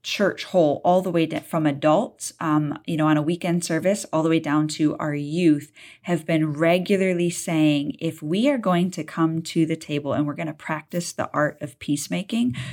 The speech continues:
we, there are four things that we have to all commit to." And that is being willing to ask anything, like, nothing is off the table. The second is to listen well. You might wanna say something, you might, you know, be holding your tongue,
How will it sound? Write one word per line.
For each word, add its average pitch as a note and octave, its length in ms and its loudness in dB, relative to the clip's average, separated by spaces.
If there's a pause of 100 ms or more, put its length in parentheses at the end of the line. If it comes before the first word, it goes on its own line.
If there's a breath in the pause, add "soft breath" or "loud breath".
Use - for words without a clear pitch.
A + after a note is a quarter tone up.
(200 loud breath)
we, E3+ 140 4
there E3 180 2
are - 20 -4
four G#3 420 0
things D#3 380 0
that - 160 -6
we F3 200 4
have D#3 260 -2
to - 100 -12
all D3 180 2
commit - 460 -6
to." - 420 -8
And D#3 200 4
that F3+ 280 0
is D#3 360 0 (260 loud breath)
being F3+ 240 0
willing F3+ 300 2
to - 180 -2
ask D#3+ 320 -4
anything, C#3+ 640 0
like, - 240 -10
nothing E3+ 400 2
is F3 160 -2
off D#3 220 -4
the D#3+ 100 -6
table. D#3 480 -4 (840)
The F#3 100 0
second G3+ 320 2
is F#3+ 160 0
to E3+ 120 -2
listen D#3 480 0
well. C#3+ 340 2 (280 loud breath)
You G#3 160 6
might G3 240 2
wanna F3 300 2
say G#3+ 220 2
something, G3+ 460 2
you F3 180 0
might, F3+ 380 -2
you F3 100 0
know, E3 120 2
be E3 100 4
holding F3+ 400 2
your - 140 -2
tongue, F#3 500 0